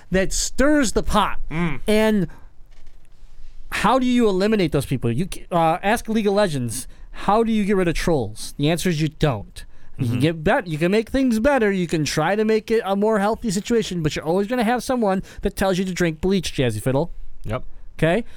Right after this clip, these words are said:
Speaker 1: So
Speaker 3: And they
Speaker 1: ho-
Speaker 3: do, what do they do? They basically reprimand them until they hit their <laughs> strike count, and then they just never play League again.
Speaker 1: Right.
Speaker 3: <laughs> Until
Speaker 1: But
Speaker 3: they
Speaker 1: the
Speaker 3: create
Speaker 1: problem
Speaker 3: another
Speaker 1: is, is
Speaker 3: account.
Speaker 1: that some
Speaker 3: <laughs>
Speaker 1: people that don't have backbone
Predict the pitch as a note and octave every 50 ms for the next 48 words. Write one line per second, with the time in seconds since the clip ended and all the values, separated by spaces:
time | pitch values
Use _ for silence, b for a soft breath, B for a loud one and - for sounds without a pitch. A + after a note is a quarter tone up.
0 | B B B - - - G#3 G3 G3 - A#2+ A#2+ B2 A#2 B2 C3+ B2 C3 B2+ C3
1 | C3+ C3 C3 C3 C#3 C#3 C3+ C3 C3+ C3+ C#3+ D#3 F#3 G#3+ - - - - - G2+
2 | G#2+ A#2+ B2 B2 A#2+ A#2+ A#2+ A#2+ - - - - - - - - - - C3+ B2
3 | C3 C#3 C#3 B2 C3 D3 C3+ B2 C#3 C#3+ C#3+ C#3 C3+ B2+ A#2+ - - - - -
4 | - - A2+ G#2+ A#2 A2+ - - B2+ A#2+ A#2+ A#2+ A#2+ A#2+ B2 B2 B2+ C#3+ D#3 E3
5 | D#3+ - A2 A#2 A#2 A#2+ - - - B2 B2 B2 B2+ C3 C3+ A#2+ A2+ A2 A2 G#2+
6 | G#2 B2 B2 - A#2+ A#2+ C#3+ - - - - F3 D3 D3+ - - C#3+ C#3 C#3 E3+
7 | F3 - - B2 A#2+ A#2+ A#2 A#2 A#2 A2+ G#2+ A2+ G#2+ G#2+ G#2+ G#2 G#2 - A#2 A2
8 | G#2 G#2+ G#2 F#2+ F#2+ F#2 F2+ F#2 F2 F2+ - - - - - - D#3 F#3 E3 D3+
9 | D#3+ - - - A2+ - - - - - B2 B2 A#2 - B2 F3 E3+ - D#3+ B2
10 | - G3 A#3 B3 A3 - F3+ F3 D3 D3 D#3 D#3+ F3 E3 - - G3 A#3+ C#4 D4
11 | C4 F3+ - G#3+ - - F3+ E3 D#3+ E3 G3 - - E3+ D#3 D3 E3+ E3 E3+ E3+
12 | F3+ F3 E3 D#3+ C#3+ C#3 C#3+ F3+ A3 C4 C4 - - F3 D#3+ D3+ D3 D3 D#3+ F#3+